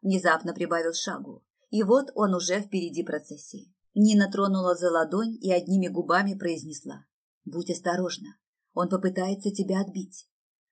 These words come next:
Животное влечение для оборотня многое значит. Ты его пара, и он сделает всё, чтобы добиться тебя. Помни о Рисе, старайся обуздать звериные инстинкты.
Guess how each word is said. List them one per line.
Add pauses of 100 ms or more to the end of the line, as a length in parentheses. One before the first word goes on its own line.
Животное
влечение
для
оборотня
многое
значит. (560)
Ты
его
пара, (260)
и
он
сделает
всё,
чтобы
добиться
тебя. (600)
Помни
о
Рисе, (200)
старайся
обуздать
звериные
инстинкты.